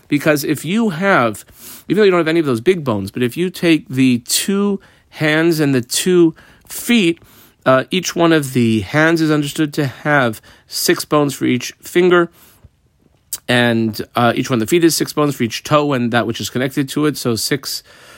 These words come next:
<coughs> times five, so each hand would have thirty bones, the two hands would have sixty, so to the feet sixty, that's a hundred twenty, that gets you almost to the hundred and twenty-five that you need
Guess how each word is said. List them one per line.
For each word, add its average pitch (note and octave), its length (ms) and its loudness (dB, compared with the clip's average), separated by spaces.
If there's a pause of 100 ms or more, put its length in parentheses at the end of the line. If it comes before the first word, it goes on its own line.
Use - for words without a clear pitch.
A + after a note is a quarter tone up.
(140)
<coughs> - 960 0
times B2+ 420 -2
five, D#3 380 0
so C3+ 120 -2
each C3+ 160 -2
hand C3+ 180 0
would A#2 100 -2
have A2+ 140 -2
thirty D#3 300 2
bones, D3+ 480 0
the A2+ 60 -12
two A2+ 160 -4
hands G#2 180 -6
would - 60 -12
have G2 80 -12
sixty, C3+ 440 -2 (280)
so - 120 -6
to G#2 100 -6
the F#2+ 100 -6
feet D#3+ 200 0
sixty, - 220 -4
that's B2+ 140 -2
a B2+ 40 -2
hundred C#3 220 -2
twenty, F#3+ 220 2
that D3 120 2
gets C#3+ 200 0
you D3 80 2
almost D#3 300 2
to D3 100 0
the C3+ 220 0
hundred C#3 280 -6
and C3+ 100 -4
twenty-five D#3 520 -6
that D3 120 -4
you C3 120 -2
need B2+ 360 2